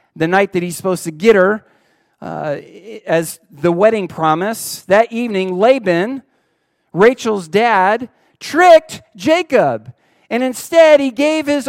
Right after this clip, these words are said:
oldest daughter, Leah, who hadn't been married yet, and then in verse twenty-five, it says, "When morning came,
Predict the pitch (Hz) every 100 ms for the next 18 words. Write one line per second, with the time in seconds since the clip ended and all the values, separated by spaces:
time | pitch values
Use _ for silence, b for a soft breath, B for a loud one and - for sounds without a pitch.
0 | 285 302 359 302 247 226 220 240 254 247
1 | 294 359 294 254 262 277 285 302 269 254
2 | 240 233 302 294 233 175 180 202 277 _
3 | b b b - 254 277 262 247 254 -
4 | - 302 302 285 302 330 294 269 269 277
5 | 220 226 220 247 339 339 254 - 202 214